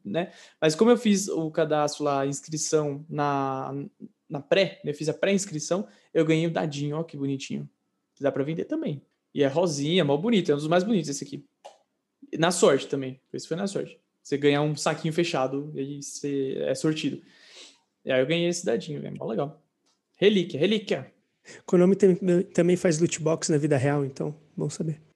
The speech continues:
Speaker 1: O quê? Nossa, faz muito.
Speaker 2: <laughs>
Speaker 1: Konami? <laughs> Ah, o apelido da Konami é Komani, sabia?
Speaker 2: Komani. <laughs>
Speaker 1: Komani, é. Na comunidade Yu-Gi-Oh! Ela é chamada de Komani.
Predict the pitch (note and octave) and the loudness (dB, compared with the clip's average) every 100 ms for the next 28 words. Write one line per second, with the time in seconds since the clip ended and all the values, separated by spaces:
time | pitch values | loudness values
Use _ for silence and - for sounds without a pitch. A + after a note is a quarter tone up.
0 | _ - E3+ - D#4 A4+ - A#3+ F4 F#4+ | _ -4 -2 2 4 4 2 0 0 0
1 | F#3 G#3+ G3+ E3 B3+ - - F#3 F3+ A3 | -2 -2 -4 -6 -10 -12 2 6 8 6
2 | - A3 E3 F3+ B3 F#3+ - - _ - | 6 4 6 4 6 4 2 -2 _ -20
3 | - F#3+ - - - - - G3 G3+ G3+ | -2 -2 -2 -20 -20 -8 2 6 8 8
4 | G#3 A#3 A#3 A3+ G#3+ G3+ A3 A3 - A#3+ | 6 6 6 8 8 8 8 4 4 4
5 | G#3 G#3 F#3 B2 - - - B2+ G#3 A3 | 6 6 6 2 -4 -18 -8 -4 -2 -2
6 | - _ _ - E3+ E3 F3+ F3+ - F3+ | -6 _ _ 4 6 8 8 6 4 -12
7 | - F3+ - F3+ F3+ F3 F#3 F#3+ G#3 G#3 | -6 -4 -4 -4 -4 -2 0 2 4 4
8 | D#3+ C#3+ E3 F#3+ C4 - F3+ F#3+ B3+ A#3+ | 2 2 4 4 2 -6 -8 -8 -8 -10
9 | - F3 E3+ F#3 F#3 F3 F3 F#3 E3+ F3 | -2 0 4 6 8 8 6 4 4 6
10 | F3 G3 G#3+ G#3 G#3+ G#3 G3 C4 A3+ G3+ | 6 6 4 4 4 4 6 4 6 4
11 | D3+ - | 2 -2